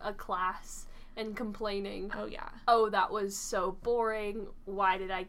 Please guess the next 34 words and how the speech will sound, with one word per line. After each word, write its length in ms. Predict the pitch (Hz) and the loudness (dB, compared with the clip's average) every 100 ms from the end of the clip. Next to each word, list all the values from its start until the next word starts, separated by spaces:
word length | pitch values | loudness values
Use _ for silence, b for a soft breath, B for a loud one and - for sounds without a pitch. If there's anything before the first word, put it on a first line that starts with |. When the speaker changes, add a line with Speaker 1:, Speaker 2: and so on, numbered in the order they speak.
| - | -4
Speaker 1:
go? 360 | 220 214 202 - | 0 2 0 6
Oh, 240 | 262 254 - - | 8 8 4 -2
I 120 | 220 | -2
have 320 | - 214 214 | 2 0 0
to 100 | - | -6
do 200 | 196 190 202 | -8 -8 0
this 260 | 247 254 | 0 0
thing, 240 | - 240 226 | -4 -4 -2
this 260 | 208 208 | -4 -6
thing, 200 | - 196 | -6 -6
and 100 | 190 | -4
this 140 | 190 190 | -6 -8
thing. 160 | 190 - | -10 -8
I 80 | 202 | -8
have 440 | - 214 202 - | 2 4 4 0
to." 300 | - - - 262 | -10 -10 -8 -10
Like, 180 | 262 175 | -4 -4
Speaker 2:
Yeah. 240 | 240 220 214 | 0 6 6
Speaker 1:
that 120 | - | 6
language. 600 | 185 160 156 139 202 - B B B B B | -2 -2 -4 -4 -6 -12 B B B B B
Um, 480 | - 226 208 190 - - - - | 2 4 4 2 -4 -8 -10 -8
when 320 | 233 240 233 | 2 6 6
it's 220 | 226 208 - | 4 -2 0
things 320 | 247 240 226 | 2 2 2
I've 300 | 190 202 - | 0 0 -6
chosen 500 | - 214 247 240 220 | 0 4 4 2 -4
to 100 | 202 | -4
do 180 | 196 190 | 0 0
and 80 | 196 | 0
I 120 | - | -6
take 300 | 202 220 202 - | -2 -2 -2 -8
joy 400 | - 190 208 220 | -4 0 2 0
in, 280 | 202 196 202 | -2 -4 -4
but 280 | 202 190 | 0 0